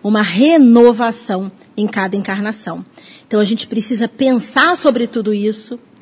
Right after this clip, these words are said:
pra que a morte se torne alguma coisa menos dolorida pra cada um de nós. Vai doer, mas não precisa ser o motivo do desespero,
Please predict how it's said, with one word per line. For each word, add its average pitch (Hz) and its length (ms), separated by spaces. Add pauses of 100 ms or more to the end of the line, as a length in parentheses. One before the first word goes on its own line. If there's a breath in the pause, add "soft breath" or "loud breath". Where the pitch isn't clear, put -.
(360 soft breath)
pra 226 140
que 240 100
a 220 60
morte 214 340
se 233 140
torne 214 260
alguma 208 300
coisa 214 440 (840 loud breath)
menos 392 680
dolorida 240 960 (140)
pra 233 160
cada 208 420
um 214 160
de 214 160
nós. 170 480 (100)
Vai 262 240
doer, 247 440 (920 soft breath)
mas 202 220
não 269 260
precisa 247 840 (160 soft breath)
ser 254 400
o 240 60
motivo 214 580
do 208 160
desespero, 190 920